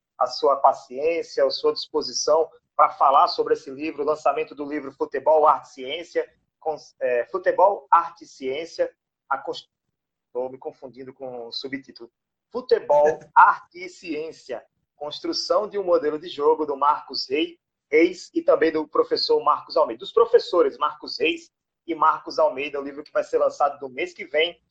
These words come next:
dia dezessete de maio, lá em Aracaju, Sergipe. Mas se você não mora em Aca-, Aracaju, não se preocupe, porque a editora Primeiro Lugar envia para qualquer cidade do Brasil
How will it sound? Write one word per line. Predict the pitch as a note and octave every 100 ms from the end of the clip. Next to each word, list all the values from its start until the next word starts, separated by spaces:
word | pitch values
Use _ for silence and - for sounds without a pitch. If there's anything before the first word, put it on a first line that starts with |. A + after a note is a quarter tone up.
| _ _ _
dia | C#3+ D3+
dezessete | - D3 - G3 G#3+ -
de | G#3+
maio, | F3+ D#3+ D#3+ E3 E3 - _ _ -
lá | E3 F3+
em | E3+
Aracaju, | D#3 D3+ D3+ C#3 D3+
Sergipe. | C#3 C#3+ - E3 -
Mas | F3
se | -
você | G3+ G3 A3+
não | G3+
mora | E3+ E3
em | D3+
Aca-, | D3 C#3 C3
Aracaju, | C3+ C3 A2+ E3 F#3 - _ _
não | A3 A#3
se | -
preocupe, | A3 G3 F3+ F#3 F#3
porque | F3 E3
a | E3
editora | E3 E3 D#3+
Primeiro | D#3 D3+ E3+
Lugar | E3 D#3+
envia | E3+ - F3+ F3+
para | E3+
qualquer | - F3 D#3+ F#3 G3
cidade | - F#3+ D#3+ E3+ E3
do | E3+
Brasil | E3+ D3 - D#3+